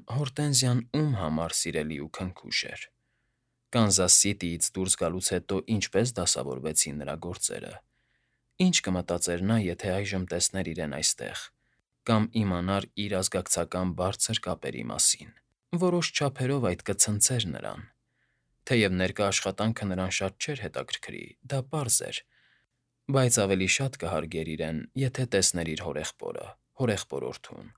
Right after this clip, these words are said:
այս գործարանը և մեծ տունը։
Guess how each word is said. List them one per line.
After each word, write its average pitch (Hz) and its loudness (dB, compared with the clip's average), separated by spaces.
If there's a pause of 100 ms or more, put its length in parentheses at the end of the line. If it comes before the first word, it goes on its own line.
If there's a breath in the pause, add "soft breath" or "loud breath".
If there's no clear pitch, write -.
(540)
այս 131 2
գործարանը 110 2
և 78 -2
մեծ 95 2
տունը։ 50 -8